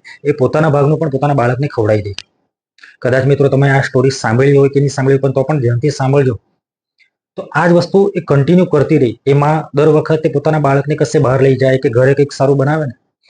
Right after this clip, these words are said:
ત્યારે પોતાના બાળક સાથે આવું જ કંઈક કરે. પોતાના ભાગનું પણ પોતાના દીકરાને ખવડાવી દે. કંઈ ને કંઈક બહાનું બતાવી દે કે, "મારું પેટ ભરાયું છે, મને નથી ગમતું." એવી રીતે દિવસો વીતતા ગયા.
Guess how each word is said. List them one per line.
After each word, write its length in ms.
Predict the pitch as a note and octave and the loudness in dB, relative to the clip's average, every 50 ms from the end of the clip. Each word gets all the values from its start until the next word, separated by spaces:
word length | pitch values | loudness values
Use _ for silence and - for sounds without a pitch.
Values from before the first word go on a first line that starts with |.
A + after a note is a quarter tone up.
| - _ _ _ _ | -20 _ _ _ _
ત્યારે 160 | C3+ C#3 D3 | -4 -4 -2
પોતાના 280 | C#3+ C#3 - - D3 C#3+ | -2 0 0 2 2 2
બાળક 320 | C#3 B2+ B2+ C3+ C3+ C3+ | 2 2 2 0 0 -2
સાથે 280 | - - E3 E3 D#3+ D#3 | -4 -4 -2 -2 -2 -2
આવું 260 | - B2+ C3+ D#3 D#3 | 0 0 0 0 0
જ 100 | - - _ | -2 -4 _
કંઈક 220 | - D#3+ D3+ - - | -2 -2 -2 -4 -4
કરે. 300 | - C#3+ A#2+ A2+ G#2+ - - _ _ _ _ _ _ _ _ _ _ _ _ _ _ _ _ | -2 -2 0 0 -2 -4 -8 _ _ _ _ _ _ _ _ _ _ _ _ _ _ _ _
પોતાના 260 | - A#2 - C#3 C#3 | -6 -4 -2 0 0
ભાગનું 340 | B2+ A2+ B2 B2+ C3+ C#3 A#2+ | 0 0 0 2 0 0 0
પણ 100 | - C#3+ | 0 -2
પોતાના 320 | C3+ - C3 - C3+ C#3 | -2 -2 -2 0 0 0
દીકરાને 340 | C#3 C3+ C3 - C#3 C3+ D3 | 0 0 0 0 0 0 0
ખવડાવી 340 | C#3 - B2 A#2+ B2 A#2+ A#2 | 0 0 0 0 2 2 0
દે. 120 | G#2 G#2 G2 - _ _ _ _ _ _ - _ _ _ _ _ _ _ _ - | -2 -4 -6 -10 _ _ _ _ _ _ -20 _ _ _ _ _ _ _ _ -2
કંઈ 140 | B2+ C3 | 0 2
ને 100 | C3+ C3+ | 2 2
કંઈક 160 | C3 C#3+ C3+ C3+ | 2 0 0 0
બહાનું 280 | B2+ A#2+ B2+ C#3 C#3+ | 0 0 2 2 2
બતાવી 240 | B2+ B2 - B2+ A#2+ | 0 0 0 0 0
દે 80 | B2 B2 | 0 0
કે, 100 | B2+ B2+ | 0 0
"મારું 200 | B2+ A#2+ B2 A#2+ | 0 0 0 0
પેટ 160 | C3+ B2+ A2 | 0 -2 0
ભરાયું 360 | G#2+ A#2 A2+ B2 A#2 A#2 A#2+ | 0 0 2 2 2 2 0
છે, 120 | A#2 - | 0 -2
મને 200 | C3 B2 B2 B2 | -2 0 0 0
નથી 320 | B2 B2 B2 - - C#3+ B2+ | 0 0 -2 -2 -2 -2 0
ગમતું." 440 | A2+ A#2 A#2 A2 A2 A#2 A2 G2+ - _ _ _ _ _ _ _ _ _ _ _ _ _ _ _ _ _ _ _ _ _ _ _ _ _ _ | 0 0 -2 -2 -4 -6 -8 -10 -12 _ _ _ _ _ _ _ _ _ _ _ _ _ _ _ _ _ _ _ _ _ _ _ _ _ _
એવી 200 | - C3+ C#3 D3+ | 0 2 2 2
રીતે 380 | D3 D#3 D#3 D#3 E3 E3+ F3 F3 - _ | 2 2 2 2 2 0 0 -2 -6 _
દિવસો 560 | C#3+ C#3+ C#3+ C#3+ D3+ C#3+ D3 D#3+ E3 D#3 D3+ | 0 2 4 4 2 2 2 0 0 0 0
વીતતા 360 | B2 A#2+ C3+ C3+ - - D3+ | 0 -2 -2 -2 -2 -2 0
ગયા. 320 | C#3 C#3 C#3 B2+ A#2 A2 | 0 2 2 2 0 -2